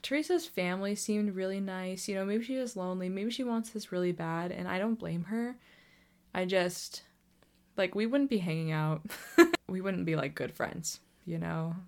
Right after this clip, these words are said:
Like, I don't know. <sighs> All right, I'm done complaining about Teresa, but the last two people I have to talk about are Faith and Leslie. They're, they're very similar in my mind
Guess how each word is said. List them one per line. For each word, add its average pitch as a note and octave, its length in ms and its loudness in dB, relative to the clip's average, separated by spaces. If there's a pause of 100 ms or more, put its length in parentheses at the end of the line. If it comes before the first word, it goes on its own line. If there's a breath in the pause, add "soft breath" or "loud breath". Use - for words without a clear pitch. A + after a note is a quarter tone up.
Like, E3 440 -8 (420)
I - 80 -10
don't - 120 -8
know. - 140 -12 (1500 soft breath)
<sighs> C#4 580 -2
All F#3 60 2
right, E3 220 2
I'm G3+ 160 -2
done A#3 220 2
complaining D4 260 2
about C4 140 2
Teresa, D#3+ 440 0 (120)
but E3 280 2 (100)
the F#3 80 -2
last G3+ 220 0
two A#3+ 80 0
people F#3 200 4
I F3 80 4
have E3+ 420 2
to F3+ 80 -12
talk F3 160 -2
about F3+ 240 -2
are D#3+ 140 0
Faith E3 360 0
and D#3+ 160 -2
Leslie. G3 520 -2
They're, G#3 240 0
they're G3+ 200 2
very A3 200 4
similar F3+ 580 0
in F3+ 240 -2
my F3 140 -2
mind F3 680 -2